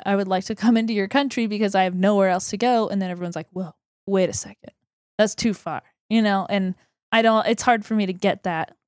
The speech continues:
if, since we're talking about religion and refugees, I don't get how your, your religion could be limited, how you could just stop and say, "N-, no, this is too far."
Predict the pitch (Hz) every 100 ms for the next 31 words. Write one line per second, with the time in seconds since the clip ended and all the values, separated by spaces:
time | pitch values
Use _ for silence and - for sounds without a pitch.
0 | _ 214 - 220 202 185 202 185 185 180
1 | 139 - _ _ _ - 202 202 196 190
2 | 185 - 180 175 170 165 180 175 180 -
3 | 196 202 196 190 202 190 180 175 - _
4 | - 185 180 180 175 175 - 180 160 _
5 | _ _ _ _ - 202 214 202 214 175
6 | 131 165 208 208 196 185 180 - - 170
7 | - _ _ _ _ 190 196 180 185 -
8 | 214 202 208 202 - 202 165 160